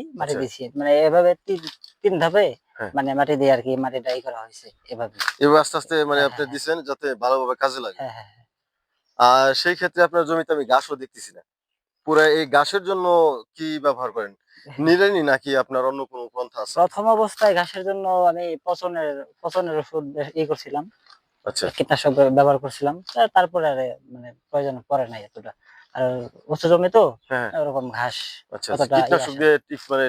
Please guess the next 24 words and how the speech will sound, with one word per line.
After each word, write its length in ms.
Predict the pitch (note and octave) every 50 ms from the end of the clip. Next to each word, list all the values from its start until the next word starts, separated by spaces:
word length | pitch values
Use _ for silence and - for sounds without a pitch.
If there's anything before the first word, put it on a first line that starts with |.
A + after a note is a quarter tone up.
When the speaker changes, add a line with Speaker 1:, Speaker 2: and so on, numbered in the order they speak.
| -
Speaker 2:
ঠিক 140 | - - -
করছেন? 300 | - C#3+ A#2 - - - _ _ _ -
Speaker 1:
জি, 220 | - B2 B2 A#2
জি। 160 | A2 G2+ G2+ - _ - - _ _ _ _ _ -
Speaker 2:
ওকে। 200 | C3+ - A#2+ G2 - _ _ _ _ _ _ _ _ _ _ _ _ -
ওই 80 | - A#2+
দিক 120 | B2+ - _
থেকে 180 | - - - - - F#5 G4 G4 G4 G4 G4 F4 C#4 _ - - - - - - - _ _ _ _ -
রাজীব 240 | D3 E3 G3 G3
ভাই, 180 | F3+ F3 C3+ A2+ G2 - _ _ _ _ _ _ _ -
Speaker 1:
জি, 20 |
হ্যাঁ 200 | B2 A2+ C3 C3 B2
ভাই। 100 | A#2 A2
Speaker 2:
আপনি 240 | C3 C3+ - F3 F#3
যে 160 | F3 E3 F#3 F#3+ E3+ E3+
এই 180 | E3 E3 E3 D#3+ E3 E3 C#3+ _
পেঁপে 260 | _ D#3+ D#3+ D3 E3
চাষে 220 | C#3 E3 D3+ D#3 E3
আসছেন, 320 | D3 - - - D3+ C#3+ D3+ C#3+
তো 160 | - - C#3+ C#3+ C#3 C3+
এই 140 | C3+ D3+ D3+
যে 100 | C#3+ D#3 D3
মাটি 280 | D3 C#3+ - - C#3 C3+
দোয়া, 300 | B2+ C#3 C#3 C#3 C3+